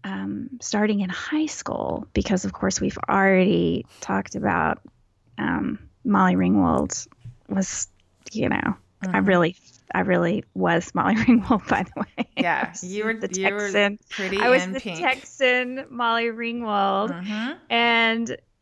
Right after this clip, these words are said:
Speaker 1: you know, and so she made her dress and what,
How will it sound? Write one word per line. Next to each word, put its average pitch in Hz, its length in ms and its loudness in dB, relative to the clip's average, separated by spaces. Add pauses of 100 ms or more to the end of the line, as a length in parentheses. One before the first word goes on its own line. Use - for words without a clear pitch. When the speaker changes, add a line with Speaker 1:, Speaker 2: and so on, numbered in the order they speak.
(160)
Speaker 1:
you 240 380 0
know, 214 260 4
and 220 180 0
so 220 340 2 (140)
she 233 560 0
made 214 280 4
her 214 100 4
dress 202 560 2
and 185 320 0
what, 220 240 -8